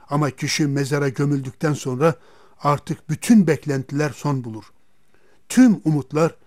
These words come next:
kaybolup gider. Kutsal kitapta ölüm kadar acımasız terimi kullanılmıştır. Bu doğrudur. Ölüm gerçekten de acımasızdır. Dullara ve öksüzlere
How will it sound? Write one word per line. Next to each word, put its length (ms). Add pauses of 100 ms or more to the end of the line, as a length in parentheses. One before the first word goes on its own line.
(280)
kaybolup 560
gider. 340 (560)
Kutsal 400
kitapta 480
ölüm 360
kadar 380
acımasız 600
terimi 340
kullanılmıştır. 840 (380)
Bu 120
doğrudur. 380 (560)
Ölüm 260
gerçekten 600
de 60
acımasızdır. 760 (440)
Dullara 420
ve 60
öksüzlere 680